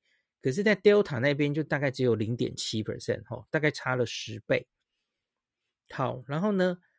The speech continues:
他们在这两万三千例里面只有十五例住院，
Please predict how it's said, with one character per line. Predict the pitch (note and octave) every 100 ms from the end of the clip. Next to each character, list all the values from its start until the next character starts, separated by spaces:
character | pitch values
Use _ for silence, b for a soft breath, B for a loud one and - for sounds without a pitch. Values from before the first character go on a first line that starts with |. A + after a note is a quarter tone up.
| _ _ _
他 | - A#3
们 | A3+ E3 D#3+
在 | F#3 E3+
这 | D3+ E3+
两 | C#3 A2
万 | C3+ E3
三 | C#3 D#3+
千 | E3 E3+ D#3+
例 | E3+ C3
里 | A2+
面 | B2+ D3 A2+
只 | - C#3
有 | F3 C3
十 | - - B2 E3+
五 | E3 A#2 G#2+
例 | C#3+ A#2
住 | - B2+ A2 G#2+
院， | A2+ C#3